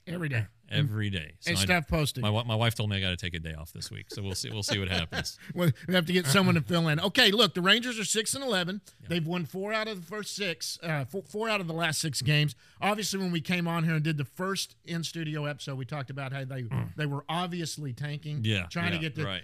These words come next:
Speaker 1: So it's obvious now this is a, this, this is actually a World Series contender. They're gonna run away with the West.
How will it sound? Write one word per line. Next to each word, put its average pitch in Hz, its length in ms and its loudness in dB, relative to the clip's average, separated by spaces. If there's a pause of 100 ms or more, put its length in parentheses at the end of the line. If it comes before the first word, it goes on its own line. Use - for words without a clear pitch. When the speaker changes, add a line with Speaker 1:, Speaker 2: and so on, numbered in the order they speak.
Speaker 1:
So 196 180 2
it's 196 140 0
obvious 220 440 2
now 175 200 2
this 160 220 2
is 139 100 -2
a, 131 300 2
this, 160 320 0
this 156 180 0
is 139 140 0
actually 147 300 2
a - 40 6
World 135 240 2
Series 127 280 -2
contender. 123 440 -4
They're 135 160 4
gonna - 140 4
run - 200 2
away 185 200 0
with 175 140 -2
the 160 60 0
West. 156 340 0